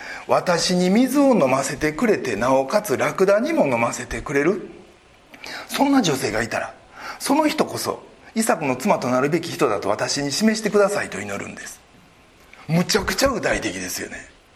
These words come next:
でもこれは占いみたいなものじゃないということを注意したいと思います。こっちから来たらとか、こんな色の服着てたらとか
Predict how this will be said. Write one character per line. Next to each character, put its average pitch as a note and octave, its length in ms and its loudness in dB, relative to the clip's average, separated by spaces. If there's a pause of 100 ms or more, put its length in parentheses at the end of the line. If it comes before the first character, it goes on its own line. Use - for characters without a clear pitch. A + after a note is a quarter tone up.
(1800)
で D#4 80 4
も B3 100 0
こ - 120 2
れ E3+ 60 2
は E3 200 2 (500)
占 A#3+ 400 4
い A3+ 40 4
み A#3 100 4
た G3 160 2
い C3+ 60 0
な C3 80 2
も D3+ 100 2
の C#3+ 120 -2
じ B2 80 -4
ゃ A#2 40 -4
な B2 140 2
い D3 80 0
と C#3 80 -2
い - 40 -2
う - 20 -12
こ - 80 -12
と G2+ 100 -10
を - 20 -18
注 - 160 -2
意 F#2 60 -2
し - 80 -4
た F2 100 -4
い - 80 -8
と - 100 -14
思 E2 160 -14
い - 60 -18
ま - 100 -16
す。 - 140 -20 (840)
こ F#3 120 4
っ F#3 80 -2
ち - 140 -2
か D4+ 100 2
ら A#3 100 2
来 - 100 -4
た - 120 2
ら - 100 -6
と G#2+ 100 -8
か、 - 260 -8 (720)
こ - 120 4
ん C#4 80 4
な C4 80 4
色 B3 140 2
の E3 100 -2
服 C#3 200 -4
着 - 80 -4
て F3+ 100 2
た D3+ 100 0
ら - 120 -4
と - 100 -10
か - 240 -10